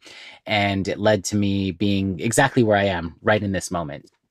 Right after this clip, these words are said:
The point that I'm trying to make is, had I not listened to that intuitive nudge, that, that little foreshadowing dream that came to me, because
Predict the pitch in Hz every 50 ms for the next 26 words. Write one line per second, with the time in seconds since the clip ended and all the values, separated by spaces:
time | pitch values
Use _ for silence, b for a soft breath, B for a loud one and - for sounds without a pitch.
0 | _ _ _ _ _ _ _ _ - 131 131 - - 180 165 - 131 120 113 107
1 | - - 113 107 110 135 170 160 - 92 85 - - - B B B B B B
2 | B 139 131 131 135 135 143 147 143 101 135 143 147 - - 127 113 - 117 101
3 | 107 95 107 104 - - 120 117 110 110 95 101 104 110 113 107 87 80 - -
4 | 110 101 98 - B B B B B B B 117 113 98 110 120 123 127 123 120
5 | - - 117 117 117 - - 120 110 110 107 107 104 104 107 107 101 92 95 -
6 | 117 101 110 123 139 165 160 143 101 85 82 80 101 - - - - 101 98 98
7 | - - 98 98 98 92 123 113 - 135 131 127 120 -